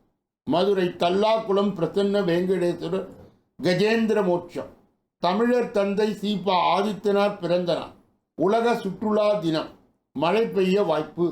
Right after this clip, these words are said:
சஷ்டி திதி. இன்றைய நல்ல நேரம் காலை ஏழு நாற்பத்தி ஐந்திலிருந்து எட்டு நாற்பத்தி ஐந்து வரை,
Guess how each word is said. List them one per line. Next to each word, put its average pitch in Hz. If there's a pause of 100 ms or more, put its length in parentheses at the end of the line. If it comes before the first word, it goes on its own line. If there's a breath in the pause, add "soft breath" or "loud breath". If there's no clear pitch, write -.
(100)
சஷ்டி 160
திதி. - (500)
இன்றைய 202
நல்ல 185
நேரம் 214
காலை 185
ஏழு 220
நாற்பத்தி 196
ஐந்திலிருந்து 196
எட்டு 180
நாற்பத்தி 180
ஐந்து 180
வரை, 147